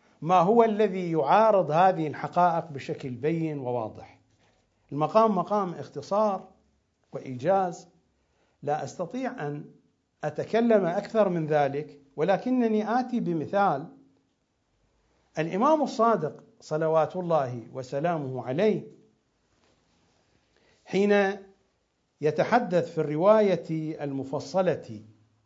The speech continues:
التي صنف فيها أقسام فقهاء الشيعة، فأما من كان من الفقهاء صائنا لنفسه حافظا لدينه،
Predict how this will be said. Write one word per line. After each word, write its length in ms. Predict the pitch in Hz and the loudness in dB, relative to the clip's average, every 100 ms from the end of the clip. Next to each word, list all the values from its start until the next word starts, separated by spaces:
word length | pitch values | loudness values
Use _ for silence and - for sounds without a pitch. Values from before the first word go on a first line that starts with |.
| _ - | _ -12
التي 360 | 135 135 131 135 | -8 -8 -8 -12
صنف 500 | - 202 202 151 131 | -4 -2 -2 -4 -8
فيها 680 | 113 180 190 175 170 170 - 156 | -10 -8 -2 0 0 -2 -8 -6
أقسام 720 | - - 190 196 180 175 175 | -6 -4 -4 -4 -6 -6 -8
فقهاء 600 | 151 147 131 165 180 156 | -10 -8 -4 0 -2 -4
الشيعة، 480 | - - 139 - - _ _ _ _ _ _ _ _ _ _ _ _ | -12 -8 -8 -8 -18 _ _ _ _ _ _ _ _ _ _ _ _
فأما 720 | 175 180 220 226 226 214 185 | -4 0 4 6 8 6 2
من 220 | 160 175 | -4 -2
كان 460 | 170 220 247 247 214 | 0 2 2 2 0
من 140 | 180 | 0
الفقهاء 880 | 165 135 147 - 127 160 202 190 - _ _ _ _ _ | -2 -4 -12 -8 -2 0 0 -4 -14 _ _ _ _ _
صائنا 600 | - 160 208 208 185 160 | -8 0 0 0 -2 -2
لنفسه 640 | 135 131 185 - 165 160 | -4 -6 -6 -6 -6 -6
حافظا 520 | - 175 170 165 139 | -2 0 0 -2 -4
لدينه، 720 | 127 123 117 196 185 147 151 | -4 -6 -4 -4 -2 -4 -4